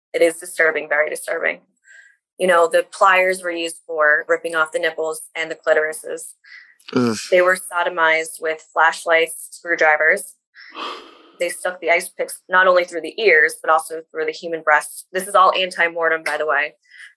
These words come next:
Speaker 1: They used pliers to rip out the molars of the girls. They used, you know, knives. They cut Lynette, like, poked her with the knife on her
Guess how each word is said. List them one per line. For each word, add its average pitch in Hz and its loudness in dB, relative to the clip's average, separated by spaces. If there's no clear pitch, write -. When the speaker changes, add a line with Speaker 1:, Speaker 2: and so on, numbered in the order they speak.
Speaker 1:
They 180 0
used 175 -2
pliers 175 4
to 160 -12
rip 180 -4
out 156 2
the 165 -6
molars 156 0
of - -16
the 156 -6
girls. 156 2
They 208 -2
used, 220 -4
you 196 -6
know, 170 4
knives. 170 2
They 160 -10
cut - 2
Lynette, 175 2
like, 151 -6
poked 160 -6
her 160 -12
with 165 -10
the 165 -12
knife 160 0
on 165 -2
her 160 -4